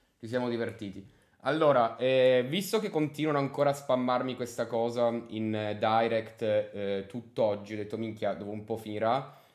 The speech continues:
Siccome non volevo cavalcare questa wave, eh, dell'articolo famosissimo, ne parlo adesso per sempre e basta.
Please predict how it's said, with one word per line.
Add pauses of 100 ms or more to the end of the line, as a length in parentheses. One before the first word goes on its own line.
Siccome
non
volevo (720)
cavalcare
questa
wave,
eh,
dell'articolo
famosissimo,
ne
parlo
adesso
per
sempre
e
basta.